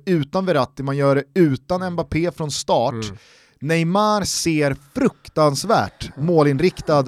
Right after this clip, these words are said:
Speaker 1: och bestämd
Speaker 2: Mm.
Speaker 1: ut. Eh,
Speaker 2: Så älskar man den nya looken.
Speaker 1: Ja, ja, verkligen.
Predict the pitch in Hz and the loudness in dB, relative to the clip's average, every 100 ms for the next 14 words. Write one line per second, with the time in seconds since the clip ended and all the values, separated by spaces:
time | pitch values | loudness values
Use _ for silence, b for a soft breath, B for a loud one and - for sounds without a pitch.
0 | - 135 113 - 117 139 - 208 147 107 | -2 -4 -4 -6 -4 -2 0 0 0 -2
1 | 98 95 113 b b b b b 117 127 | -4 -6 -14 b b b b b -4 -2
2 | 127 123 123 233 214 170 190 165 147 139 | 0 2 2 2 2 0 0 2 2 2
3 | 120 107 104 - 104 - _ 160 226 156 | 0 -2 -6 -12 -18 -20 _ -4 0 0
4 | 92 98 170 147 - 190 107 | -2 -4 -4 -2 -4 -4 -6